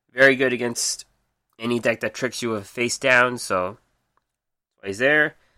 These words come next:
Three Fuma, of course, as your tuner. One legendary secret. Uh, this card can get a little clunky if you just use it to fill in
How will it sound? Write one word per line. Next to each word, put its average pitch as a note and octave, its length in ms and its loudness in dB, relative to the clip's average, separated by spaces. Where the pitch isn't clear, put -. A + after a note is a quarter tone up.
Three C#3 180 -2
Fuma, C3+ 420 0
of A#2 120 -4
course, B2+ 320 -2
as G#2 120 -8
your G2+ 100 -4
tuner. D#3+ 600 -4
One C3+ 280 2
legendary C3+ 460 2
secret. C#3+ 540 -4
Uh, G#2+ 140 2
this C3+ 100 0
card G#3+ 160 0
can F#3+ 160 -4
get E3+ 120 2
a - 20 4
little D3+ 160 4
clunky B2+ 480 -2
if G#2+ 80 -10
you G#2+ 120 -8
just - 240 -12
use A2+ 300 -4
it B2+ 160 -6
to A2+ 100 -16
fill A2+ 300 -4
in A2 240 -6